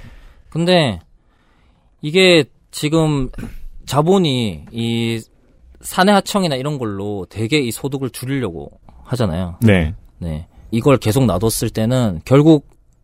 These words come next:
Speaker 1: 자본주의는 소비가 핵심이라고 생각하기 때문에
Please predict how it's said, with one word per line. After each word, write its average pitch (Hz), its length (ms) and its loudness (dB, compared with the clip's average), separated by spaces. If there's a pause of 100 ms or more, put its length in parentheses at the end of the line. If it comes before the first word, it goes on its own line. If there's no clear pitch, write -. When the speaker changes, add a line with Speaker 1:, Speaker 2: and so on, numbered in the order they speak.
(140)
Speaker 1:
자본주의는 135 680 -2
소비가 147 500 -2
핵심이라고 131 540 -6
생각하기 110 320 -10
때문에 85 580 -14